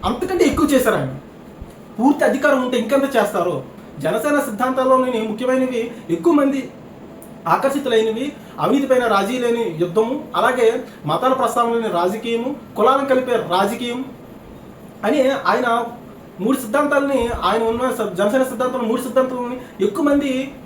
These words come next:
చేశారు. ఈరోజు పవన్ కళ్యాణ్ గారు కూడా ఆ విధంగానే వెళ్తున్నారు.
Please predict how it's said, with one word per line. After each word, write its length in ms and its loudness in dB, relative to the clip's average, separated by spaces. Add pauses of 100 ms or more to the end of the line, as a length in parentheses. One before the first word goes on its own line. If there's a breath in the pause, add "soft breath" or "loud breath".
(300)
చేశారు. 380 4
ఈరోజు 180 6
పవన్ 300 -2
కళ్యాణ్ 240 2
గారు 100 4
కూడా 500 2 (300 loud breath)
ఆ 140 2
విధంగానే 360 2
వెళ్తున్నారు. 480 2